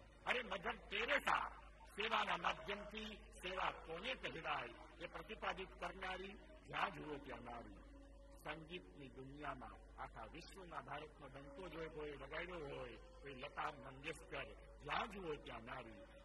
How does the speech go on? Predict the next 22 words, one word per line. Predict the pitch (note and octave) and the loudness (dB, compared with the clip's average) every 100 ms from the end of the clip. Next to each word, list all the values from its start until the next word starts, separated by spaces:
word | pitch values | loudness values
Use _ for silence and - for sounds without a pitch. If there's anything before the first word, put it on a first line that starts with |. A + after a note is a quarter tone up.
| - | 4
ભારતની | - A3+ A3+ G#3+ F#3+ | 6 6 2 -4 -2
ગાદીને | F#3+ F#3+ G3 G3+ | 0 0 -2 -6
કોઈ | - F#3+ | -4 -4
શોભાવી | F3+ G3 F3 F#3+ G3+ | -4 -4 0 0 0
હોય, | G3+ F#3+ D3+ - - | 0 0 -2 -6 -6
રશિયા | D3 F3 C#4 A#3 A3+ | -2 0 4 6 6
જેવા | G#3 G3+ | 6 4
દેશોને | F3 F#3+ G#3 G3 | 4 0 0 0
હાથ | D#3+ F#3+ F3 E3+ | 2 6 4 2
જોડાવી | E3+ F3+ F3 | -2 -2 -2
દીધા | E3+ E3+ | 0 2
હોય, | E3+ D#3+ D3 - - C#3+ | 2 2 0 -4 -6 -4
એવી | E3+ D#3+ | -2 0
રાષ્ટ્રીય | D3+ - - G#3 A#3+ A#3 | 6 6 6 -4 -2 -2
નેતા | G#3+ G#3+ - F#3+ - - - E3+ | -2 2 6 10 8 6 -4 -6
ઇન્દિરા | F#3+ G3 F#3+ E3+ | -4 0 2 4
ગાંધી, | E3+ F3+ F3 G3 G3 - - | 4 2 0 -2 -2 -6 -6
તો | D3+ | -2
જ્યાં | D3 F3 | 4 4
જુઓ | E3+ E3 E3 | 2 -2 -2
ત્યાં | D#3+ C#3 | -2 -2
નારી. | C3+ D3+ C3+ | 2 2 2